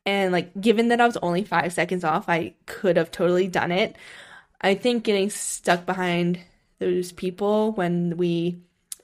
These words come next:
um, funneled down to half of the road was part of where my five seconds came from. But overall, like,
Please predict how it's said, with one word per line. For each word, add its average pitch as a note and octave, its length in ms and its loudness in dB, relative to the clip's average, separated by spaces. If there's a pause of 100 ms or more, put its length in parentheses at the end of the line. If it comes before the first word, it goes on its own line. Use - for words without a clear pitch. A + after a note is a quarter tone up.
um, E3+ 560 -6
funneled F3+ 360 0
down D#3+ 320 -4
to F#3 100 -8
half F3 340 0
of F3+ 260 -2
the F3+ 100 -2
road F#3+ 520 6
was A3+ 340 4 (760)
part F#3 240 -6
of A3 100 -4
where A3+ 120 0
my B3 140 0
five A3 280 0
seconds C4+ 360 -2
came G3 300 -2
from. E4 380 0 (500)
But F#3+ 300 4 (480)
overall, C#4+ 560 8
like, A#3 220 2